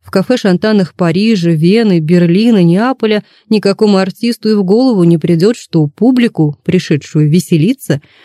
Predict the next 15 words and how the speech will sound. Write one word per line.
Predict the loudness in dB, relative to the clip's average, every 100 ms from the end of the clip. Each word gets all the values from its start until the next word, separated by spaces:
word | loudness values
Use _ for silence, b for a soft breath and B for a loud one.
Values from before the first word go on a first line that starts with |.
| b b
можно | 0 2 0
забавлять | 0 0 0 0 -4 _
плачем | -2 -2 0 -2 0
о | -2
блуднице | 2 2 2 2 0 -6
в | -4
сосновом | -4 -2 0 2 0
гробу, | 0 0 0 0 -2 -4 _
предсмертными | -6 -6 0 2 2 0 0 0
стонами | 0 0 2 2
влюбленного | 2 0 2 0 2 0 0 -2
и |
придирчиво | -2 -2 0 0 0 0 2
мелочного | 4 2 -2 0 0
ревнивца | 2 2 2 2 -2 -6